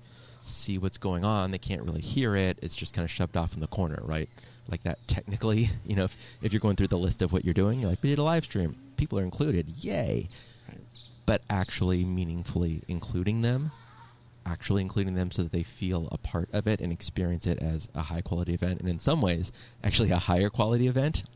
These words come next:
Speaker 1: right? 'Cause the audio, um, you know, when we're doing it right, is actually clearer on the live stream than live. You get to
Speaker 2: Right.
Speaker 1: hear kind of the whispers of, "Are you, are you ready? Do you wanna tell me what the joke is? Wanna practice the joke?"
Speaker 2: Right.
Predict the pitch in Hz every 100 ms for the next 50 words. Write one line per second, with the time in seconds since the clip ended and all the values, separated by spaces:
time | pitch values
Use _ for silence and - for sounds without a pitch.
0 | - 101 - 95 95 98 104 92 87 -
1 | - - - 98 80 80 98 90 90 85
2 | 90 87 85 92 - 85 82 82 - 82
3 | - 92 87 101 131 151 - - - -
4 | 101 90 80 87 90 - 90 78 78 80
5 | - - - 95 87 78 76 - - 87
6 | 87 85 - - - 87 - 85 85 -
7 | - - - - - - - - - -
8 | - - - - - - - - - -
9 | - - - - - - - - - -
10 | - - - - - - - - - -
11 | - - - - - - - - - -
12 | - - - - - 117 127